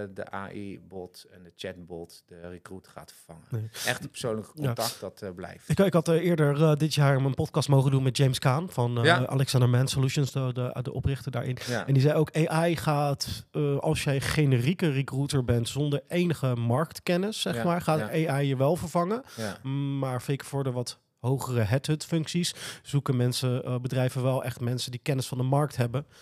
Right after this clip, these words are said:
Speaker 2: eh, en veel meer diepgaand hebben. Dus de generalisten, zei die van, "Zullen het wel eens moeilijk kunnen gaan krijgen?" Maar de specialisten, eh, gaan daar geen, ehm, eh, g-, geen last van ondervinden, zullen we het zo zeggen.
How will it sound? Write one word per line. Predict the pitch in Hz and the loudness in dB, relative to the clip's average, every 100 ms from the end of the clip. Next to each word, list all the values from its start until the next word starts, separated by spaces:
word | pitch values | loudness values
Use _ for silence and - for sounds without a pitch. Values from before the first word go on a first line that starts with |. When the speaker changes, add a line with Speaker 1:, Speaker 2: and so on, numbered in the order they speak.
| - _ - | -20 _ -6
Speaker 2:
eh, | 117 120 | -4 -4
en | 123 | -4
veel | 156 | -2
meer | 127 107 | -2 0
diepgaand | 156 - 120 107 | 2 4 2 2
hebben. | 107 95 95 | 0 -2 -2
Dus | 101 | -6
de | - | -6
generalisten, | 120 127 120 131 156 - 135 | -2 -2 -2 -2 -2 -4 -6
zei | 120 123 | -6 -8
die | 123 | -8
van, | 131 117 | -8 -8
"Zullen | - 147 | -6 -4
het | 131 | -4
wel | 131 | -4
eens | 127 | -4
moeilijk | 131 147 165 | -6 -8 -8
kunnen | 170 160 | -8 -8
gaan | 156 | -10
krijgen?" | 156 156 170 175 214 180 _ 104 | -6 -6 -6 -8 -16 -20 _ _
Maar | 131 131 | -14 -12
de | 123 | -10
specialisten, | - 160 - 156 147 - 143 - - - - | -8 -8 -6 -4 -4 -4 -6 -8 -20 -14 -6
eh, | 131 | -2
gaan | 143 135 | 0 0
daar | 135 | 0
geen, | - 147 135 131 _ _ _ | -2 -2 -2 -4 _ _ _
ehm, | 113 117 120 120 120 - _ _ - - | -10 -6 -4 -4 -8 -14 _ _ -12 -10
eh, | 80 58 52 - - | -10 -10 -12 -14 -14
g-, | - - - | -14 -16 -12
geen | - 139 | -2 4
last | 147 - | 4 2
van | 117 | -4
ondervinden, | 110 104 101 92 101 | -8 -8 -8 -10 -10
zullen | 117 110 | -10 -8
we | |
het | 113 107 | -6 -6
zo | 98 | -8
zeggen. | 98 | -10